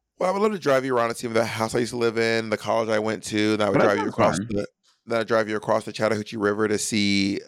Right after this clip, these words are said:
Speaker 1: uh, Phoenix City, Alabama, and where I used to live, and I could take you to my grandma's shack.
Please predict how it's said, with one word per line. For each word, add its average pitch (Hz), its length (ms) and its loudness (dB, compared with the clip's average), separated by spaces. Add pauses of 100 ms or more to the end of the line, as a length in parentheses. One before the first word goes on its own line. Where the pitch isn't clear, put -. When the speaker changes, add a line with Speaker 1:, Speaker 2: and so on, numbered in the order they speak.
(140)
Speaker 1:
uh, 98 360 2 (100)
Phoenix 107 260 -2
City, 107 160 -4
Alabama, 107 720 0
and 104 140 -4
where 98 100 2
I 101 40 2
used 101 120 -6
to 98 80 -6
live, 98 320 0
and 110 140 -4
I 107 60 -2
could - 120 -14
take 110 140 -6
you - 60 -18
to 120 60 -4
my 117 100 0
grandma's 120 340 -2
shack. - 380 -4